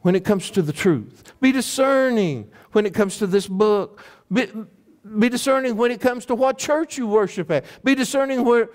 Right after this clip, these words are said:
when it comes to what preacher you listen to," and on and on and on. Get your facts here.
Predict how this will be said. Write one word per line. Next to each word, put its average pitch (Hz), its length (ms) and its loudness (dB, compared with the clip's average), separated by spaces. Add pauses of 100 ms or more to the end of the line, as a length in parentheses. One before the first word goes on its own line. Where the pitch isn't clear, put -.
(280)
when 233 160 2
it 240 100 -4
comes 247 260 0
to 254 80 0
what 262 260 2
preacher 294 440 -2
you 196 200 -2
listen 185 340 0
to," 175 220 2
and 156 180 -2
on 180 320 2
and 180 120 2
on 180 200 0
and 175 120 0
on. 180 300 -4 (540)
Get 170 180 0
your 165 80 -8
facts 139 320 -2
here. 104 260 -6